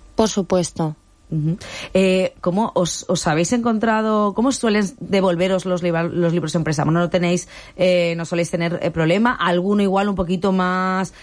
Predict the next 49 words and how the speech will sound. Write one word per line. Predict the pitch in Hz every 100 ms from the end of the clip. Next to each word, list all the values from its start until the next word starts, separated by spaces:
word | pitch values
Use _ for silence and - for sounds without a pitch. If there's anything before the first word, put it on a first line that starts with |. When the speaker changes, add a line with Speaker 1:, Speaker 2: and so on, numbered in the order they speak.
| -
Speaker 2:
maltrecho | 190 196 190 208 202
que | 190
otro? | 214 311
Pero | 311 254
en | 214
general, | - 220 208 262
en | 320
términos | 254 294 294
generales. | 269 240 247 294 - - -
Speaker 1:
En | 226 226
términos | 220 233 247 240
generales, | 254 226 208 226 220
las | 202
personas | 185 202 214
son | 208 208
muy | 190
respetuosas | 180 - 175 175 170 175
con | - 170
el |
material | 170 165 170 170 165
que | 170
devuelven. | 165 165 170 175 175 170 -
Sobre | - 185 185
todo, | 175 196 202
no | 196 196 208
solemos | 220 208 196 185
tener | 180 175 -
problemas | 170 170 170 165
de | 175
ese | - 170
tipo. | 185 175 180 - - - -
Y |
en | 190
cualquier | 185 180 208
caso, | 196 208 -
cuando | 233 208 180 175
detectamos | 170 170 170 - 175 214 220
algo, | 202 196 247
la | 214
gente | - 190 214
suele | 233 226
ser | 196 185
muy | 190 185
comprensiva | 185 175 175 165 - 180 226 262
y |
nos | 196 180 165
dicen, | 175 160 180 170
"Bueno, | 185 202
pues, | 185 170 -